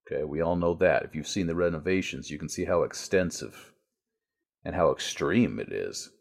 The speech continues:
Okay? And a lot of people are questioning, uh, the need to take such extreme measures with that temple, right? I mean,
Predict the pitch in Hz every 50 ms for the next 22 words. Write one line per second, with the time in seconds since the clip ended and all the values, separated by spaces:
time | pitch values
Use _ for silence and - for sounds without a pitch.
0 | _ _ _ _ _ _ _ _ _ _ _ _ _ _ _ _ _ _ _ _
1 | _ - - 58 65 87 90 - - _ _ _ _ _ _ _ _ _ _ _
2 | _ _ _ _ _ _ _ _ _ - - - 85 85 90 90 82 73 - -
3 | - 113 113 - - 85 80 73 - 82 82 76 73 - - - - 110 110 117
4 | - - - - 92 78 67 65 64 57 52 57 - - - _ _ _ - 95
5 | 80 78 76 71 64 50 50 - - _ _ _ _ - - 92 85 78 78 82
6 | 98 117 127 117 92 80 71 - - - - - 78 69 - - - 85 - -
7 | - - - - - - - 85 82 78 71 69 71 73 71 69 - - 71 65
8 | 60 - - 78 - - - 69 64 - - - - 104 101 92 - - 50 50
9 | - - 62 62 67 76 80 - - 80 85 90 87 82